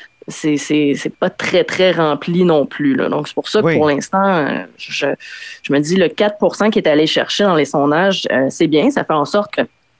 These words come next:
Speaker 1: que l'autobus est de bonne humeur, la, l'équipe est de bonne humeur, ça va bien. Mais jusqu'où on, on, ce tr-, ce quatre pour cent là va pouvoir encore grossir, ça, c'est la question que je me pose.
Speaker 2: Dans l'entrevue qu'il m'a accordée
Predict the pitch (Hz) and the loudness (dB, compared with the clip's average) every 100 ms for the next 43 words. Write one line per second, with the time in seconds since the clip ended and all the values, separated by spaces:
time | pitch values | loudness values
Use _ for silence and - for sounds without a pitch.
0 | _ _ - - - 160 160 156 131 - | _ _ -18 -8 0 2 4 2 2 2
1 | 170 175 180 247 180 175 175 156 185 240 | 0 2 0 0 0 0 0 2 2 2
2 | 190 147 143 147 147 147 220 214 165 165 | 2 2 0 0 -2 -2 0 0 0 0
3 | 151 170 226 165 156 151 - 156 156 254 | 0 0 0 -2 -2 -2 -2 -6 -4 -8
4 | - _ _ - 156 160 160 156 156 - | -14 _ _ -2 2 2 4 2 0 -2
5 | - - - 180 - - 214 202 165 151 | -6 -6 -2 -2 -2 -2 2 4 4 4
6 | 160 147 - - - - - - - 160 | 2 0 -4 -12 -8 -6 -6 -6 -6 -2
7 | 175 - 180 165 - 160 151 165 196 214 | -2 -2 -4 -2 -2 0 2 4 4 4
8 | 185 170 165 165 170 156 156 180 196 220 | 2 -2 0 0 2 -2 -2 -2 0 0
9 | 208 165 151 165 156 - 196 233 - - | -2 -4 -4 -4 -2 -2 -2 -2 -6 -16
10 | - - - 190 175 151 147 - - 143 | -16 -12 -4 -2 0 0 0 -2 -2 -4
11 | 143 - - - 113 117 127 139 - 135 | -4 -4 -6 -10 -6 -2 0 0 0 -2
12 | 127 170 139 135 123 - 120 98 117 175 | 0 -2 0 2 0 0 -2 -2 0 2
13 | 175 117 | 2 2